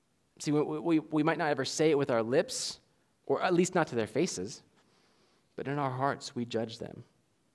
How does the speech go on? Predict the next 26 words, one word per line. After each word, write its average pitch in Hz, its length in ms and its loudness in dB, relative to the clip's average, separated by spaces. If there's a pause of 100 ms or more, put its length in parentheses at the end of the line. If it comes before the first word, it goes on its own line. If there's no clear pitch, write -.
(960)
We 113 80 -8
think, 113 360 -8
"Oh, 123 180 2
that 117 140 0
could 120 140 -6
have 110 80 -2
been 107 220 -2
used 110 480 -4
for 92 280 -2 (180)
better 117 240 -4
purposes." - 680 -10 (2250)
So - 380 6
what, 214 240 6
what 233 100 6
we're, 233 280 6
we're 202 140 6
trying 294 420 0
to - 60 2
see 285 280 4
here 190 120 6
is 175 220 6
that 190 360 4 (180)
our 208 100 2
position 190 760 2
in 151 340 0
life 160 600 0